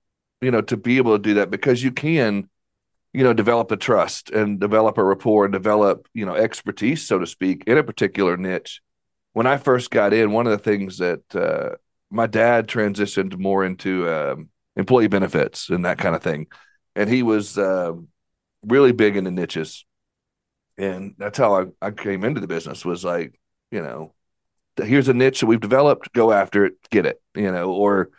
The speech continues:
"Here's an opportunity for another niche, this carrier's strong here, go." And so I, I, I didn't know any other way, but the more and more I, I got into it, I was able to become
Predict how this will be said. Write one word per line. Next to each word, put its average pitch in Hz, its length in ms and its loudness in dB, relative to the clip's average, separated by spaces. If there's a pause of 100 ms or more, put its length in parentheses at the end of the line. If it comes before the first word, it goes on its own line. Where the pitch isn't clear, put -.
(560)
"Here's 139 160 4
an 151 60 4
opportunity 139 380 4
for 127 120 2
another 120 200 4
niche, 113 220 4
this 123 140 2
carrier's 113 420 2
strong 107 340 0
here, 104 200 -4
go." 90 380 -2
And 92 120 -12
so 104 400 2 (560)
I, 120 180 2
I, 107 280 -2
I 127 40 4
didn't 120 160 0
know 117 160 4
any 104 140 2
other 107 180 4
way, 85 260 -4
but 101 380 -10
the 110 100 -6
more 120 300 2
and 107 100 -2
more 107 340 2
I, 98 180 0
I 104 80 -2
got 98 220 0
into 135 220 0
it, 95 60 4
I 92 80 2
was 127 280 2
able 95 260 0
to 95 100 -8
become 87 500 -2